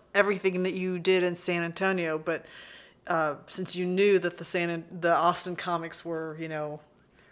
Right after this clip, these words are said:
writers, but they not storytellers, uh, how was it for you to,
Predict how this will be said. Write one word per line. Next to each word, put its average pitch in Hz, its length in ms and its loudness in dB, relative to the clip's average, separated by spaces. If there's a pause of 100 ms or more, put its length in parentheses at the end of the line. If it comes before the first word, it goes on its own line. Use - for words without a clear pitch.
(100)
writers, 175 600 2
but - 180 -8
they 160 140 -6 (180)
not 165 300 -4
storytellers, 165 1040 0 (800)
uh, 156 340 -2 (280)
how 180 240 4
was 180 220 2
it 175 80 -8
for - 160 -8
you 160 440 -2 (400)
to, 156 420 -8